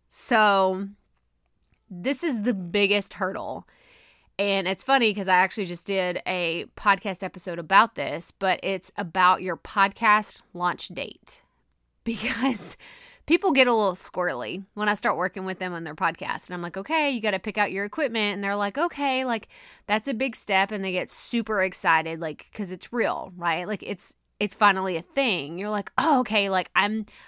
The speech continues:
I'm taking myself seriously. Like, I'm a podcaster now." Because I've purchased a microphone and I'm playing around with the software and I'm creating my podcast. But when the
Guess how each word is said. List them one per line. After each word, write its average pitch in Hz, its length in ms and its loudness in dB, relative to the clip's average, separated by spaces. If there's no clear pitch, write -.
I'm 208 160 0
taking 262 420 -2
myself 214 600 0
seriously. 180 920 -2
Like, 175 200 -8
I'm 285 260 0
a 285 100 4
podcaster 202 680 4
now." 165 360 -4
Because 196 240 -2
I've 170 160 -4
purchased 254 420 -4
a 269 60 -4
microphone 208 800 -4
and 175 120 -6
I'm 139 100 -4
playing 214 340 -2
around 240 260 4
with 226 100 -8
the 240 100 -6
software 180 800 2
and 185 100 -6
I'm 175 160 -2
creating 233 640 -2
my 226 260 4
podcast. - 960 -2
But 220 140 2
when 220 200 0
the 214 180 -2